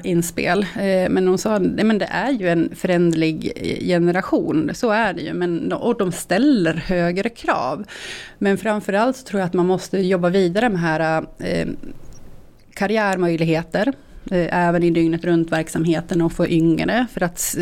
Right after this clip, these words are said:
ser de inte efter ett år att det finns karriärmöjligheter, då, då drar de vidare, liksom. Så är det. Så det är väl en, en sån sak. Men sen tror jag också att den nya generationen är en väldigt, eh,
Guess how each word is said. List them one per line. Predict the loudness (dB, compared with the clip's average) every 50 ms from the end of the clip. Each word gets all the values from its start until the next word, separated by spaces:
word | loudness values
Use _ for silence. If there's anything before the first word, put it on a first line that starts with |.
| -2 -2 -2 -2
ser | -2 0 0 0 0
de | 0 2 2
inte | 2 2 2 0 -2 -2
efter | -4 -4 -4 -2 -2 0
ett | 0 -2 -4 -6 -4
år | 0 0 0
att | 0 0 -2
det | -2
finns | 0 2 2 2 0
karriärmöjligheter, | 0 0 2 2 2 2 2 2 2 2 2 2 2 0 0 -2 -2 -4 -4 -2 0
då, | 0 0 0 0
då | -2 -2 0
drar | 2 2 2 2
de | 2 2 2
vidare, | 2 2 2 0 0 0 -2
liksom. | -4 -6 -6 -6 -6 -4 -4
Så | -2 -2
är | -2 0 -2
det. | -2 -4 -8 -10 -14 -14 -14 -14 -14 -14 -10
Så | -8 -4
det | -2 0
är | 2 2 0
väl | 0 0
en, | -2 -2 -2 -2
en | -4 -4 -4 -4 -6
sån | -8 -6 -4 -2 -2 -2
sak. | -2 -2 -2 -2 -2 0
Men | 0 0 0
sen | 0 -2 -2 0
tror | 0 2 2
jag | 2
också | 0 0 0 -2
att | -2 -2 -4 -10 -12 -10 -10 -10 -10 -12 -14 -16 -20 -20 -20 -20 -20 -16 -6
den | -2 0 2
nya | 4 4 4 2 2
generationen | 2 2 2 2 2 0 -2 -2 -4 -2 -2 0 2 2 2 0
är | 0 -2 -2 0 2 2 2 2
en | 2 2 2 4
väldigt, | 2 2 2 2 0 0 -2 -4 -8 -16 -6 -4
eh, | -2